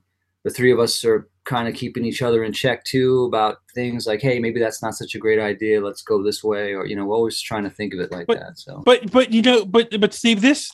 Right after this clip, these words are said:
Speaker 2: this is an interesting, uh, question that just comes to mind thinking about you guys. You guys, I would say, are not a starter band, for example.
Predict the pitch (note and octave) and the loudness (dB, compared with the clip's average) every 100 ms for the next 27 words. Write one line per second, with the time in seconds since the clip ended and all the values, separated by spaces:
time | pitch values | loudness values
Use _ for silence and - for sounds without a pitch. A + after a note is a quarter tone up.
0 | - C4 C4 G#3+ G3+ - F3 F#3+ F#3 D#3+ | -2 -2 0 -2 -4 -4 0 0 4 2
1 | - D3+ C#3+ C#3+ _ D3+ C3+ D3+ - C#3 | 2 -2 -2 -6 _ -14 -12 -6 0 0
2 | C3 A#2+ G#2+ - B2 - A#2+ - A2+ A2+ | 0 -2 -2 0 -2 0 -4 -4 -2 -2
3 | G#2 - A2+ A2 G2+ G#2+ G#2 G2+ G2+ G2 | -2 -6 -4 -4 -2 -2 -2 -6 -6 -6
4 | F2+ G#2 _ _ _ D#3+ C#3+ F#3+ A3+ G#3 | -6 -12 _ _ _ -4 4 6 6 6
5 | G3 F3+ - C#3+ D3+ D#3 D#3+ D#3 C#3+ B2+ | 6 4 2 2 6 6 4 2 2 0
6 | - - D3 A#2+ A2 G#2+ B2+ A#2 A#2+ A#2 | -10 0 4 4 2 -2 -4 -4 -2 0
7 | A#2 A#2+ B2 B2+ - _ _ _ _ A#2+ | 0 0 0 -2 -6 _ _ _ _ -4
8 | G#2+ G#2 G2+ F#2+ F#2 - _ _ _ _ | -2 -2 -4 -6 -8 -12 _ _ _ _
9 | _ _ _ _ _ _ _ _ - - | _ _ _ _ _ _ _ _ -14 -6
10 | - A2+ A2+ G2 E2+ E2+ E2+ D2+ D2+ - | 2 2 2 -2 -8 -12 -14 -16 -18 -20
11 | _ _ _ _ _ _ _ _ _ _ | _ _ _ _ _ _ _ _ _ _
12 | _ - G2+ F#2 F#2 E2 D#2 D2+ | _ -8 -8 -6 -10 -10 -16 -20